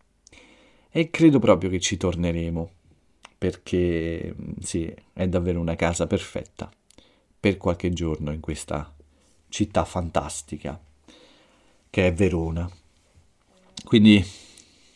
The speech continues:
a mezzogiorno eravamo in mezzo a una strada, <laughs> in mezzo a una piazza, in realtà Piazza Bra. Abbiamo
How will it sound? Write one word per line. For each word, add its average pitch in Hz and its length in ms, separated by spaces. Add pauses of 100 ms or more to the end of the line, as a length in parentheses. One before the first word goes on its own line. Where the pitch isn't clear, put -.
(560)
a 95 60
mezzogiorno 107 460
eravamo 95 340
in 104 60
mezzo 110 260
a 123 40
una 131 100
strada, 180 640
<laughs> - 480
in 92 120
mezzo 85 220
a 82 40
una 85 120
piazza, 98 520
in 98 100
realtà 82 380
Piazza - 360
Bra. 98 300 (1080)
Abbiamo 87 1080